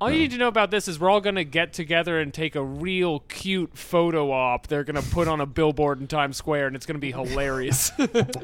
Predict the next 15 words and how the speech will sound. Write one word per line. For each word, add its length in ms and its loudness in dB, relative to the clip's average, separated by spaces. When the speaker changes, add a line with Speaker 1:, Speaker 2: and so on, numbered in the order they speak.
Speaker 2:
Yeah, 540 8
um, 600 8
but 400 6
we 220 6
are 140 10
doing 300 6
our 180 8
live, 520 6
uh, 400 2
debate 480 0
show 240 2
again 400 0
on 80 -2
the 60 -2
nineteenth 640 -2